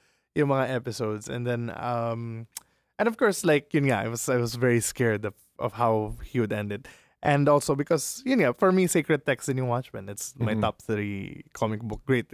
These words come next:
Speaker 1: graphic novels of all time. Um, and yun nga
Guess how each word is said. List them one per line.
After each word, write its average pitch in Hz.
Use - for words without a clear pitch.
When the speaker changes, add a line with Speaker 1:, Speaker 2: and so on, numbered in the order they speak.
Speaker 1:
graphic 123
novels 104
of -
all 117
time. 110
Um, 98
and 113
yun 127
nga 127